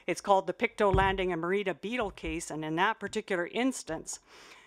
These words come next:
the, uh, mother of a d-, a disabled child had a, uh, double stroke. She was caring for this child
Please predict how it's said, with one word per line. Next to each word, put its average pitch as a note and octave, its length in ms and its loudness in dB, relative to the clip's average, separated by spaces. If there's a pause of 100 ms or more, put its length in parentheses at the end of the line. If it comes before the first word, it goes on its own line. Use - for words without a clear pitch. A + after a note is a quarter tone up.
(140)
the, G#3 500 2
uh, F3+ 360 6
mother F3+ 600 0
of F3+ 120 0
a F3 100 0
d-, D#3 120 -10
a E3 320 -8 (120)
disabled G#3+ 580 0
child G#3 580 0
had F3 280 0
a, E3 420 0
uh, D3+ 280 -4 (300)
double F#3+ 240 2
stroke. - 540 0 (600)
She A#3 180 2
was A3+ 140 6
caring C4+ 420 0
for A3+ 100 -4
this F#3 200 -2
child F3 520 2